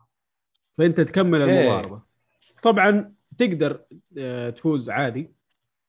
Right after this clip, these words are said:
Speaker 1: وتقدر لو انحكرت عندك الكانون هذا، one hit كي او على أي أحد. ومن هنا تبدأ اللعبة.
Speaker 2: آه، هذا كله كده
Speaker 1: هذا كله كده في
Speaker 2: تجهيز.
Speaker 1: البداية. أيوة، توتوريال.
Speaker 2: تجهيز.
Speaker 1: هي في البداية يقول لك: "يلا تجهز حبيبي.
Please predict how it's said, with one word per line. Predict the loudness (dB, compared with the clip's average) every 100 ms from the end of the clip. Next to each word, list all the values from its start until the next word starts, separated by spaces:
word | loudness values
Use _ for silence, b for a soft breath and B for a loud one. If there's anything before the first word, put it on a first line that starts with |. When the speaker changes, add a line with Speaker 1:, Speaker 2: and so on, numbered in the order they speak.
| _ _ _ _
Speaker 1:
وتقدر | -8 -2 0 2 0 2
لو | 0 0
انحكرت | -2 -4 -4 -4 -6 -8
عندك | -6 -6 -6 -8
الكانون | -8 -6 -6 -6
هذا، | -6 -6 -6 -10 -10
one | -4
hit | -2 -4
كي | -4 -4
او | -4
على | -4 -8
أي | -12
أحد. | -16 _ _ _ _ _ _ _ _ _ _ _
ومن | 2 4
هنا | 6 6
تبدأ | 4 0 -2 -4
اللعبة. | -6 -10 -14 -20 _ _ _ _ _ _ -4
Speaker 2:
آه، | -2 0
هذا | 0
كله | 0 2 2 0
كده | 0 2 4 4 0 -2 -2
Speaker 1:
هذا | 2 2
كله | 6 4 4
كده | 2 4
في | 4
Speaker 2:
تجهيز. | 4 4 4
Speaker 1:
البداية. | 4 2 -4 -6
أيوة، | -4 -4 -6
توتوريال. | -8 -8 -4 -2 -2
Speaker 2:
تجهيز. | -2 2 2 2
Speaker 1:
هي | -4
في | -6
البداية | -8 -6 -6 -8
يقول | -6 -6
لك: | -6
"يلا | -8 -10
تجهز | -10 -10 -10 -12 -20
حبيبي. | -20 -18 -18